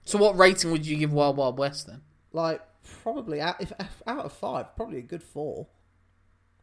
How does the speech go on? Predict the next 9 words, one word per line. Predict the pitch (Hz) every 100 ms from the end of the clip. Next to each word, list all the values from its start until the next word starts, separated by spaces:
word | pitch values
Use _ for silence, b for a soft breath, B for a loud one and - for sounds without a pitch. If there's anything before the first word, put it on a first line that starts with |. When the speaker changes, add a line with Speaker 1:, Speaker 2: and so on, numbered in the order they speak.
| _
Speaker 1:
Really? | 135 143 113 - _
Speaker 2:
Yeah. | - 110 - 113
Speaker 1:
Okay. | - 113 - - - - - - - - -
Speaker 2:
It's | - 262
enjoyable. | 175 269 294
Speaker 1:
I've | 190
never | 190
seen | 147 160 156
it, | 143